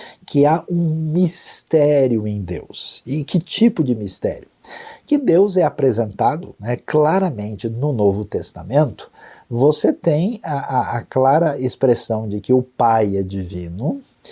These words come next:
você tem diversos textos que apontam pra a realidade do Espírito Santo ser divino, e,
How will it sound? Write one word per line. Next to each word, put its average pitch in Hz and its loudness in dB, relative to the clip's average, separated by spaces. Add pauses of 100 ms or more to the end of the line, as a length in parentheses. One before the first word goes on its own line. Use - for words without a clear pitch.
(380)
você 151 4
tem 143 0
diversos 123 0
textos 113 0
que - -2
apontam 117 0
pra 104 2
a - -6
realidade 107 0
do 101 0
Espírito 165 0
Santo 104 -6
ser 95 -6
divino, 95 0 (720)
e, 220 4